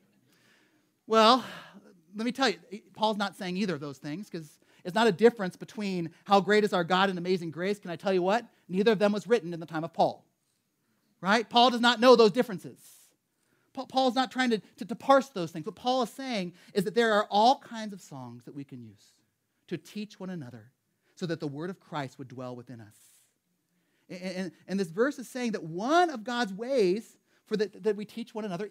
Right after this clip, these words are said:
is, though, through these selections of songs. In other words, here's the point.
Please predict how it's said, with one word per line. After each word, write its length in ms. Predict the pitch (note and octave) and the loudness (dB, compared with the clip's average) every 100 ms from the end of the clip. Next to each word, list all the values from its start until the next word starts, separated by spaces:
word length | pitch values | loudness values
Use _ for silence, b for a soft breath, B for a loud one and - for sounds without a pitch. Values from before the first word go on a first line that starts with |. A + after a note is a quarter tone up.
| - | -8
is, 260 | G#3+ D#4 | -6 -6
though, 200 | G3 D#3+ | -6 -8
through 260 | F3+ D#3+ F#3 | -8 -8 -10
these 140 | A3+ | -10
selections 420 | - D#3+ C#3+ F3+ G3+ | -12 -12 -12 -14 -18
of 80 | |
songs. 560 | - A#3+ C#4 C4 B2+ C#3 _ _ _ _ _ _ - | -16 -10 -8 -10 -12 -20 _ _ _ _ _ _ -4
In 140 | A#3+ | -2
other 280 | A#3+ D4 E4+ | 2 4 4
words, 640 | D4 F4 C#4+ D#3+ - - _ _ _ | 2 2 2 2 -4 -20 _ _ _
here's 200 | - E4 | -12 -12
the 60 | - | -6
point. 320 | D#4+ F4 | 4 4